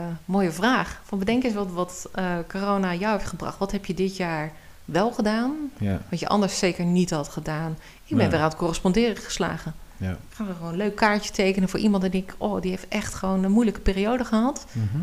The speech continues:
Speaker 1: Had ik anders niet gedaan.
Speaker 2: Nee.
Speaker 1: Nee, dan hadden we ergens koffie gedaan. Ja,
Speaker 2: Ja.
Speaker 1: ook leuk, <laughs> maar
Speaker 2: Ja, ja, ja, precies,
Speaker 1: dat
Speaker 2: ja.
Speaker 1: kaartje kan in het plakboek.
Speaker 2: Ja, fantastisch toch? Ja,
Speaker 1: Ja,
Speaker 2: ja, vind ik
Speaker 1: ja.
Speaker 2: ook, ja.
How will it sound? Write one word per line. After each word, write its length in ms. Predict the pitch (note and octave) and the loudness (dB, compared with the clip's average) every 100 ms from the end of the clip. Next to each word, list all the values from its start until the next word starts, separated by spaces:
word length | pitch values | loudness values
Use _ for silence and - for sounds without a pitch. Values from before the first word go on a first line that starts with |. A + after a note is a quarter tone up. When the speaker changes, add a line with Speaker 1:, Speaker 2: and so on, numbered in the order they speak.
| - | -2
Speaker 1:
Had 140 | A#3 | 2
ik 80 | A3+ | 2
anders 240 | A3+ A3 F3 | 6 6 8
niet 200 | G3+ - | 4 4
gedaan. 320 | D#3+ F#3+ F#3+ - - - | 0 0 -2 -6 -10 -2
Speaker 2:
Nee. 180 | G2+ - - - | 0 -2 -8 -10
Speaker 1:
Nee, 200 | - D3+ | -6 -4
dan 200 | C#3+ D3+ | -4 -2
hadden 260 | D#3+ F3+ E3+ | -2 -4 -4
we 60 | |
ergens 280 | - - - | -6 -8 -8
koffie 300 | - G#3+ A3+ | -4 -2 -2
gedaan. 400 | A3+ A3 G#3+ G3 - - | 0 2 2 0 -6 -10
Ja, 80 | - | 0
Speaker 2:
Ja. 80 | A#2+ | 2
Speaker 1:
ook 140 | F3 | 4
leuk, 280 | E3+ E3 G#3 - | 4 4 4 4
<laughs> 40 | |
maar 240 | - - E3+ | 4 4 2
Speaker 2:
Ja, 240 | - E3+ E3+ | 6 10 10
ja, 80 | B2+ | 10
ja, 120 | G#2+ | 8
precies, 280 | A2 F#2 E2+ | 4 -2 -2
Speaker 1:
dat 100 | E2 | 2
Speaker 2:
ja. 60 | |
Speaker 1:
kaartje 300 | A3 A3 G#3+ | 6 6 6
kan 120 | - D3+ | 2 2
in 60 | |
het 80 | E3 | 2
plakboek. 480 | G3 A3+ G#3 G#3+ - - - | 2 2 4 2 0 -12 -2
Speaker 2:
Ja, 300 | C3 G2+ F2 | 2 2 2
fantastisch 380 | - B2+ - G2 | 0 0 0 0
toch? 200 | B2 C#3 | 0 6
Ja, 200 | D3 B2+ | 8 8
Speaker 1:
Ja, 100 | C4+ | 8
Speaker 2:
ja, 120 | C3 | 8
vind 160 | - G#2+ C#3+ | 6 4 8
ik 60 | |
Speaker 1:
ja. 120 | C#3+ - | 8 6
Speaker 2:
ook, 60 | |
ja. 240 | D3 B2+ | 2 2